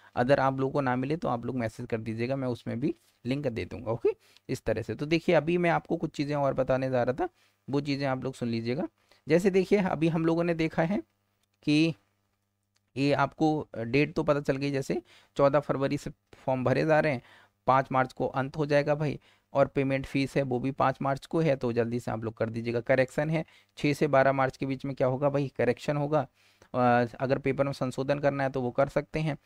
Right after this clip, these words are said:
प्री की डेट है वो छब्बीस मई को, अ, छ-, छब्बीस मई को प्री की डेट देखने को मिलेगी, और तीन सप्ताह पहले एडमिट कार्ड आ जाएगा। यहाँ पर जनरल कैटेगरी और other backward class और ई डब्ल्यू एस हैं, उन लोगों के लिए सौ रुपये फीस है, और सबके लिए भाई निल फीस है,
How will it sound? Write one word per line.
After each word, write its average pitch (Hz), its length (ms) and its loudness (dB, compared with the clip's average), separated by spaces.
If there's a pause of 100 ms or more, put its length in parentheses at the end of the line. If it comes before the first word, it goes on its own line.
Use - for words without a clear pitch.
(260)
प्री 156 180 4
की 175 120 2
डेट 147 240 2
है 151 60 4
वो 147 140 2
छब्बीस 139 480 -4 (680)
मई 127 300 0
को, 156 140 0 (480)
अ, 117 240 -2
छ-, - 420 -18
छब्बीस 143 320 -2
मई 147 180 -4
को 196 120 -4 (220)
प्री 135 200 -2
की 160 140 0
डेट 147 220 -2
देखने 147 280 -6
को 151 100 -4
मिलेगी, 147 280 -4
और 135 100 0 (100)
तीन 135 140 -2
सप्ताह 127 300 -4
पहले 123 240 0
एडमिट 135 280 -2
कार्ड 139 260 2
आ 143 60 6
जाएगा। 143 360 0 (500)
यहाँ 131 220 0
पर 143 240 4 (200)
जनरल 135 360 2
कैटेगरी 139 480 0
और 135 180 2
other 123 220 2
backward 127 360 -2
class 127 280 0
और 120 380 -2 (120)
ई 123 140 -2
डब्ल्यू 127 320 0
एस 127 200 -2
हैं, 185 120 -4 (340)
उन 147 100 -2
लोगों 151 180 2
के 151 100 -6
लिए 143 80 0
सौ 135 200 2
रुपये 147 200 -2
फीस 156 260 -4
है, 139 60 2
और 120 140 2
सबके 113 280 -6
लिए 113 160 -4
भाई 143 180 -4
निल 117 220 -2
फीस 110 320 -8
है, 123 100 -4